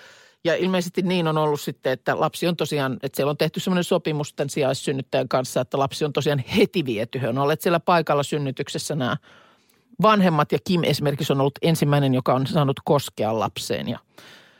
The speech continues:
Kanye West on piilotellut jossain siellä synnytyssalissa jossain verhon takana.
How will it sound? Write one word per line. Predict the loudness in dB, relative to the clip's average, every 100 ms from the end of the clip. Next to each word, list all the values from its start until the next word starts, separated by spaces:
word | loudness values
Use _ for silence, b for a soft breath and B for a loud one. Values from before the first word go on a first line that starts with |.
| B _ _ -2
Kanye | 2 2 2
West | 2 2 0
on | -2 -2 -2
piilotellut | 0 0 0 0
jossain | 0 0 -2 -2 -4 -4
siellä | -4 -2
synnytyssalissa | -2 -4 -4 -4 -4 -4
jossain | -4 -2 -2 2
verhon | 0 0 -2
takana. | -4 -4 -4